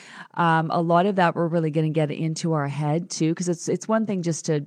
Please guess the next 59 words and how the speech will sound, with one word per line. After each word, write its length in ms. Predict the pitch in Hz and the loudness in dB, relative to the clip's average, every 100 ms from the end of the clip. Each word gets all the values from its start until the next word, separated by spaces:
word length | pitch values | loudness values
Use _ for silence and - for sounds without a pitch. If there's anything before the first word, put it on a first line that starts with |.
| - | -6
you 100 | 160 | -4
know, 220 | 151 143 | -4 -4
eat 160 | - 160 | -4 -4
what 140 | 131 | -2
you 180 | 156 156 | -2 -2
need 260 | 156 151 143 | -2 -4 -6
to 160 | - | -4
eat, 200 | 151 151 | -2 -2
drink 280 | - 156 151 | -2 -6 -2
the 80 | 156 | -4
water, 400 | 139 135 139 147 | -4 -4 -2 -2
add 240 | - 147 156 | 0 -2 -2
in 80 | 147 | -2
any 180 | 143 | -2
supplements. 640 | 139 151 135 - 147 135 - | -4 -4 -6 -4 -4 -6 -6
It's 300 | - - - | -6 -6 0
really 400 | 202 226 185 143 - - _ | 2 4 4 0 -8 -20 _
prioritizing 760 | - 160 147 151 156 151 147 156 | -4 0 0 0 0 -2 -2 -6
yourself, 460 | 143 - 139 135 | -6 -6 -6 -6
working 300 | 147 143 165 | -8 -6 -6
through 160 | 156 151 | -4 -4
your 100 | 147 | -4
feels, 400 | - 147 143 - | -4 -4 -4 -6
issues, 320 | - 147 151 143 | -8 -8 -8 -8
and 100 | 147 | -8
associations 720 | 139 131 135 135 135 - 131 | -6 -6 -6 -8 -8 -10 -12
and 80 | 123 | -8
whatnot. 300 | 139 151 - | -8 -8 -6
So 100 | 160 | -2
you 140 | 170 | 2
gotta 160 | 202 196 | 2 2
do 120 | 175 | 0
a 40 | |
lot 240 | 151 165 160 | 2 2 2
of 60 | |
reflecting. 420 | 147 - 131 - - - - - | -2 -6 -8 -8 -12 -16 -16 -8
I 100 | - | 0
do 120 | 226 277 | 2 4
wanna 160 | 277 | 4
also, 420 | 240 233 240 220 | 4 4 4 4
uh, 280 | 208 185 180 | 4 4 4
take 260 | 180 220 202 | 2 0 0
a 40 | |
minute. 300 | 196 190 180 | -2 -2 -2
Some 180 | - 185 | -2 -2
of 120 | 185 | -2
you 360 | 185 180 175 170 | 0 0 0 0
are 320 | 175 165 160 | -2 0 0
disappointed 680 | 160 185 - 170 175 160 160 | 0 -2 -4 -6 -2 -2 0
that 200 | 156 151 | 0 -2
your 160 | 156 147 | -2 -2
weight 320 | 151 156 160 | 0 0 0
is 80 | 156 | -4
only 220 | 147 147 | -4 -4
down 260 | 147 143 143 | -2 -2 -4
a 40 | |
couple 240 | 143 139 | -8 -8
of 60 | 143 | -6
pounds. 420 | 143 127 135 170 | -6 -4 -6 -8